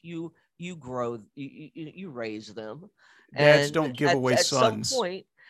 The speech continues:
Speaker 1: at some point, but often stand as their best men sometimes, you
Speaker 2: Right, but
Speaker 1: know?
Speaker 2: they don't give away sons. Who gives this, this man away is not a
Speaker 1: But
Speaker 2: part of the tradition.
Speaker 1: Yeah, but, but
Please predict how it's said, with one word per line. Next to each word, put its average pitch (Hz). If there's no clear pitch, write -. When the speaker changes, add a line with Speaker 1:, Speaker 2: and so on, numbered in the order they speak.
Speaker 1:
at 170
some 202
point, 202
but 220
often 226
stand 180
as 160
their 151
best 131
men 180
sometimes, -
you 127
Speaker 2:
Right, 143
but 113
Speaker 1:
know? 117
Speaker 2:
they 160
don't 160
give 143
away 135
sons. 101
Who 196
gives 165
this, -
this 127
man 127
away 110
is 110
not 123
a -
Speaker 1:
But -
Speaker 2:
part 110
of 104
the 117
tradition. 185
Speaker 1:
Yeah, 147
but, 160
but 175